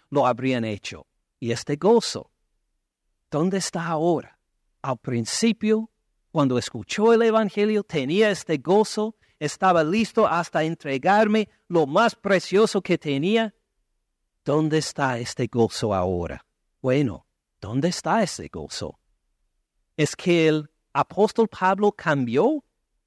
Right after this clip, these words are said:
No, es el mismo apóstol Pablo. El amor del apóstol Pablo, esto cambió, ¿verdad? No, él tiene el mismo amor por ellos.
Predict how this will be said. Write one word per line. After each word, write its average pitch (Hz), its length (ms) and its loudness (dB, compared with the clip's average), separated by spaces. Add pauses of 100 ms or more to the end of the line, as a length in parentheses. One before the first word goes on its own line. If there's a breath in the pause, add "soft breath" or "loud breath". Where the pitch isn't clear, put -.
(140)
No, 147 640 0 (100)
es 127 200 -6
el 120 80 0
mismo 135 340 0
apóstol 123 420 -4
Pablo. 110 460 -2 (220)
El 185 240 4
amor 170 500 2
del 196 160 0
apóstol 147 500 0
Pablo, 131 440 0
esto 196 320 -2
cambió, 107 480 -2
¿verdad? 165 420 -2 (840)
No, 156 360 2 (320)
él 117 120 -8
tiene 170 300 0
el 123 100 0
mismo 170 560 -2
amor 180 320 0
por 123 200 -2
ellos. 175 360 -6